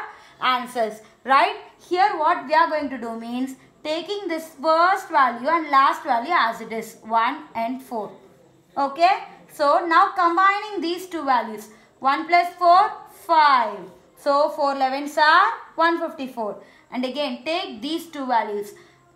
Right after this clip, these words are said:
one eight as it is, and combine these two, four plus two, six. And again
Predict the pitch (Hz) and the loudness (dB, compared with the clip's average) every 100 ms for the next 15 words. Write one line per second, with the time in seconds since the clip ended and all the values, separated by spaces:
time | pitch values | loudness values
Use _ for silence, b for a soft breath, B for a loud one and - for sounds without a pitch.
0 | _ - 214 247 285 339 330 - 254 247 | _ -12 -2 0 0 -2 -8 -6 -6 -6
1 | - 254 240 240 226 226 247 269 - 262 | -6 -2 -2 -4 -10 -6 -4 -4 -4 -4
2 | 262 277 311 320 370 349 269 269 - 226 | -4 -2 -2 2 0 0 -6 -8 -10 -14
3 | 196 - _ - 294 311 311 320 311 - | -14 -16 _ -4 0 0 0 -4 -4 -6
4 | - 392 494 - - - 349 269 - - | -8 -4 -4 -8 -18 0 2 2 -4 -18
5 | _ _ _ _ _ _ 247 254 240 262 | _ _ _ _ _ _ -8 -8 -4 -6
6 | 233 | -6